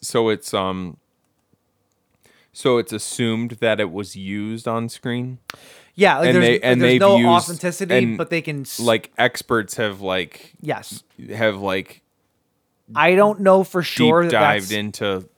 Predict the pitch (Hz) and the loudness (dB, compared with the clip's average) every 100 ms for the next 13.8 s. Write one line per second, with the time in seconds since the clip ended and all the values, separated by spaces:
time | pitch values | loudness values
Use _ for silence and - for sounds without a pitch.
0 | - 143 123 113 175 185 110 98 92 156 | -8 -6 -2 2 4 4 2 -4 0 2
1 | 175 185 180 165 175 147 147 151 156 156 | 2 2 0 0 -4 -2 0 0 2 -2
2 | - 156 151 151 151 156 160 135 123 - | -2 -2 0 -2 -2 -2 0 0 -2 -6
3 | 143 160 - 113 - 120 120 123 127 123 | -6 -8 -10 -8 -4 -4 -6 -12 -10 -10
4 | 120 127 - - 98 98 107 202 98 95 | -6 -8 -8 -8 -6 -2 2 2 2 -6
5 | 95 98 98 95 98 - 202 233 208 170 | -8 -10 -8 -8 -8 -6 -4 -4 -2 0
6 | 160 156 - - 160 175 180 - 160 151 | 0 -2 -10 -10 -6 -6 -6 -8 -4 -4
7 | 156 - - 143 160 160 139 127 127 147 | -4 -10 -12 -10 -8 -8 -8 -8 -8 -10
8 | 110 101 - - _ _ _ _ _ _ | -12 -16 -18 -20 _ _ _ _ _ _
9 | _ _ _ _ _ 139 117 - 120 110 | _ _ _ _ _ -16 -12 -10 -10 -12
10 | - - - - _ _ _ _ _ _ | -16 -18 -20 -20 _ _ _ _ _ _
11 | _ _ _ _ _ _ _ _ _ _ | _ _ _ _ _ _ _ _ _ _
12 | - 98 85 95 - 160 156 - 135 123 | -20 -12 -12 -14 -12 -8 -8 -10 -16 -14
13 | 131 120 127 123 117 - 110 | -14 -14 -14 -10 -12 -12 -16